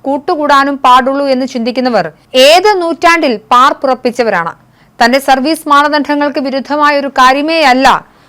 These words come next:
ഐ എ എസ് ഓഫീസറായ ദിവ്യ ചെയ്തിട്ടുള്ളത്. മുഖ്യമന്ത്രിയുടെ പി എ എസ് എന്നത് സർക്കാർ സർവീസിന്റെ ഭാഗമായി പ്രവർത്തിക്കുന്ന ഒരു പദവിയാണല്ലോ എന്നും പ്രിയ ചോദിക്കുന്നു. പ്രിയ വർഗീസിന്റെ Facebook പോസ്റ്റിന്റെ പൂർണ്ണരൂപം ഇങ്ങനെയാണ്.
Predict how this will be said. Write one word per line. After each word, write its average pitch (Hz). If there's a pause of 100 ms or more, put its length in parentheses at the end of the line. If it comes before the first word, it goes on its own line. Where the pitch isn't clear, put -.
(140)
ഐ 240
എ 330
എസ് 370
ഓഫീസറായ 294
ദിവ്യ 247
ചെയ്തിട്ടുള്ളത്. 262 (460)
മുഖ്യമന്ത്രിയുടെ 370 (120)
പി 311 (140)
എ - (440)
എസ് -
എന്നത് 269 (560)
സർക്കാർ 320
സർവീസിന്റെ 320 (140)
ഭാഗമായി 277
പ്രവർത്തിക്കുന്ന 262
ഒരു 262
പദവിയാണല്ലോ 262
എന്നും 233
പ്രിയ 214 (120)
ചോദിക്കുന്നു. 180 (600)
പ്രിയ 208
വർഗീസിന്റെ 220
Facebook 240
പോസ്റ്റിന്റെ 262
പൂർണ്ണരൂപം 254
ഇങ്ങനെയാണ്. 220